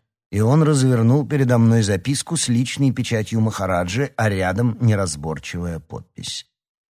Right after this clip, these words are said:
"Полковник Арора это видел?" — спросил я. "Не знаю, сахиб", — покачал головой дежурный. Оставив офицера дежурить дальше, я забрал приказ и помчался через Королевский парк во дворец.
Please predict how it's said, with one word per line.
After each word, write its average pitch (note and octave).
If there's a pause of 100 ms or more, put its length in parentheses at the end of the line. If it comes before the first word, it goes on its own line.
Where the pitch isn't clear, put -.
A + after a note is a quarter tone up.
(240)
"Полковник D3+
Арора D3
это G2+
видел?" — A#2+ (100)
спросил F2+
я. D#2 (560)
"Не E2+
знаю, E2+
сахиб", — - (360)
покачал E2
головой F2
дежурный. D#2 (1080)
Оставив D3
офицера C#3
дежурить A#2+
дальше, E3
я D#3+
забрал B2+
приказ C3
и D#3+
помчался C#3
через B2
Королевский G#2
парк A#2
во F#2
дворец. D#2